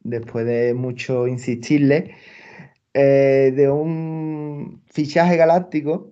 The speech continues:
¿vale? Porque es una persona que aprendió muchísimo de él, que es Mourede, pero bueno, antes de pasaros a él, mm, tengo también a, a mi compi Fer. Fer, muy buenas.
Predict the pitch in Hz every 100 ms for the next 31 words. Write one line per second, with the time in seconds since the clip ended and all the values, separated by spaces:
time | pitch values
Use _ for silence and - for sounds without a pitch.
0 | _ 101 120 135 127 113 113 110 120 135
1 | 131 120 143 131 123 123 127 131 123 120
2 | 160 - 139 135 131 151 - - _ _
3 | _ _ 127 131 127 120 135 127 123 156
4 | 170 127 113 117 98 123 135 139 135 131
5 | 135 127 - 135 131 135 143 160 170 -
6 | 127 120 113 120 123 127 123 123 123 123
7 | 110 - 110 110 117 123 123 117 120 120
8 | 117 - 156 165 - 156 156 135 156 160
9 | 165 156 156